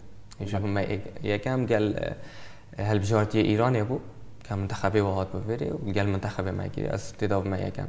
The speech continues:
Speaker 1: هر واسه بش-، ب-، بشتی
Speaker 2: کردستان هات انجام داد؟
Speaker 1: ال کردستان هات کردن، ال سوران.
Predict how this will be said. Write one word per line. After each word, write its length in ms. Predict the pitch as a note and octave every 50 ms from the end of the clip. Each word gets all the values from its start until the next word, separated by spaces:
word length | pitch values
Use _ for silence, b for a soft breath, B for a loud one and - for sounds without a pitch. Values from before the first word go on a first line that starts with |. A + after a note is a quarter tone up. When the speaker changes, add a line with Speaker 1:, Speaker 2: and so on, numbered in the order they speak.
| - -
Speaker 1:
هر 140 | - A#2 C3
واسه 260 | C#3+ D3 C#3+ - D3+
بش-، 240 | C#3 C#3 - - -
ب-، 120 | A2 A2 A2+
بشتی 500 | A#2 A#2 - - - - - - - B2+
Speaker 2:
کردستان 380 | A#2 A#2+ B2 - - D3+ D3+
هات 180 | C#3+ C3+ B2 -
انجام 340 | A2+ G#2 G#2+ G#2 A2 A2 A#2
داد؟ 100 | C3 A2
Speaker 1:
ال 60 | G#2+
کردستان 500 | - - A2+ G#2+ G#2 G2+ - A#2+ A2 G2+
هات 340 | G2+ G2+ G2+ G2 G#2 G2+ G2+
کردن، 400 | - A2 A#2+ B2+ C3+ C3+ C3 - - -
ال 100 | F#2+ F#2
سوران. 400 | F#2+ - - A2+ F#2+ G2 -